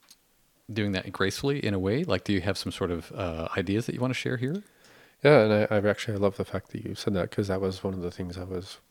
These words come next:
Speaker 2: really wanting to to say to people, you know, if, if you're aging gracefully, you know, sure, you could think of someone in a,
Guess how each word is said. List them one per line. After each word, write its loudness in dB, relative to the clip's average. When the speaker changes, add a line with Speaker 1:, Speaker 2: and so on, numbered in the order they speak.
Speaker 2:
really -4
wanting -6
to -8
to -6
say 0
to 0
people, -8
you -10
know, -4
if, -8
if -4
you're 2
aging 4
gracefully, -2
you -6
know, -2
sure, 2
you 2
could -2
think -6
of -4
someone -4
in -4
a, -2